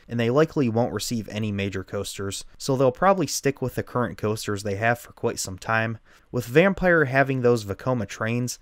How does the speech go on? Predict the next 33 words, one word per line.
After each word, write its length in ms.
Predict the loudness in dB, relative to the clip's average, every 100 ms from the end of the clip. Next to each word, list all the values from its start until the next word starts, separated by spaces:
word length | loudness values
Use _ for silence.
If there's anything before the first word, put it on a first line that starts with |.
| -2
maybe 280 | 0 2
they 140 | 2 0
can 280 | 0 -2 0
continue 540 | -2 -2 -2 -2 -4
to 180 | -4 -2
maintain 440 | -2 -2 -4 -2
that 200 | -2 -4
for 160 | -6 -4
longer 480 | 0 0 2 2 2
than 240 | 0 2
many 240 | 2 2 4
other 220 | 4 2
parks 380 | 0 -2 -2 -6
have 160 | -6
been 100 | -4
able 240 | -4 -4 -6
to 220 | -6 -6
maintain 420 | -4 -4 -4 -6
the 100 | -2
Arrow 220 | 0 0
suspended 560 | -2 -6 -4 -2 -2 -4
coasters, 580 | -6 -6 -6 -6 -6 -10 -2
as 320 | 2 2 2
Vekoma 440 | -4 0 2 2
is 140 | 0 -2
still 400 | -2 2 2 4
alive 500 | 2 4 4 2 0
and 240 | -4 -2 -2
well 300 | 0 0 0
as 180 | -2 -2
a 80 |
company. 500 | -4 -6 -4 -6 -8 -10 _ -6
So, 400 | 4 6 6